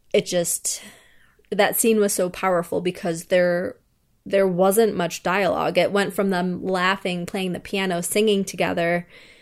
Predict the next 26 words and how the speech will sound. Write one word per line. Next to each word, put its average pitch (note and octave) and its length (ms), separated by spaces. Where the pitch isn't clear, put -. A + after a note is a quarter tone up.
to - 160
sobbing. F#3+ 840
And F3+ 680
it, F3+ 440
you F#3+ 140
know, F3+ 160
kind F#3+ 260
of E3+ 100
a E3+ 160
read F3+ 300
between F3+ 320
the E3+ 100
lines F3+ 440
scene. F#3 600
You G3+ 160
know, E3+ 300
it - 140
doesn't F#3+ 280
matter F3+ 540
how - 160
much F#3 280
you F3 100
have G3 440
or F3 100
fame, F#3+ 580
that F3+ 300